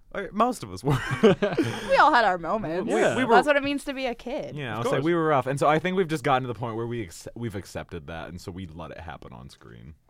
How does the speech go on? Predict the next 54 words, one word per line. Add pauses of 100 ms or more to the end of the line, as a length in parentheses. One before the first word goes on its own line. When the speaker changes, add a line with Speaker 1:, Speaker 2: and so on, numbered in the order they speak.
Speaker 2:
Mm. (160)
Speaker 3:
Yeah, (180)
because, (500)
as
you
said,
like,
back
in
the (880)
miniseries
version,
it
was,
like,
very
polite,
very,
like,
"Oh,
Speaker 2:
Mm-hmm.
Speaker 3:
this
is
how
kids
act,
<laughs>
hoo,
hoo,
hoo." (200)
And
now
it's
just
like, (520)
"Nah,
kids
are
just
basically
grown-up
adults
thanks
to
the
internet. (460)
We're
gonna
let
them
be." (500)
Speaker 1:
Let
'em
be.